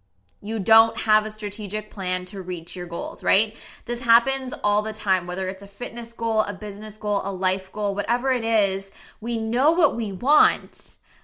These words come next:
but we don't know how to achieve it, or we get stuck in the fear mode, right? We get stuck in fear. We feel like we don't know what to do. We feel like we have no support. So then we just sit with our goals and nothing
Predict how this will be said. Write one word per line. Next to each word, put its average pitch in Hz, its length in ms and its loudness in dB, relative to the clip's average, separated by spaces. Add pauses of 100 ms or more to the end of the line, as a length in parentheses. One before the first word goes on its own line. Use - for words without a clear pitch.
but 226 180 4
we 233 160 -2
don't 233 320 2
know 254 180 4
how 233 220 2
to 214 140 -2
achieve 262 520 -6
it, 202 300 4
or 220 540 6
we 226 120 -4
get 220 280 -2
stuck 233 480 0
in 214 140 -6
the 196 80 -6
fear 226 440 -4
mode, 180 460 0
right? 202 200 2
We 202 80 -6
get 190 160 -4
stuck 196 300 -2
in 180 140 -8
fear. 262 480 -4
We 220 100 -4
feel 185 200 -4
like 185 140 -6
we 190 140 -8
don't 185 180 -6
know 185 100 -8
what 175 180 -10
to 202 100 -10
do. 262 560 -4 (240)
We 202 140 -6
feel 196 240 -4
like 190 160 -2
we 202 100 -8
have 196 220 -2
no 185 100 -6
support. 214 840 2 (340)
So - 140 -12
then 254 180 0
we 247 140 -2
just 220 240 -8
sit 247 120 -2
with 247 140 -4
our - 140 2
goals 196 360 2
and 196 200 -6
nothing 190 340 -4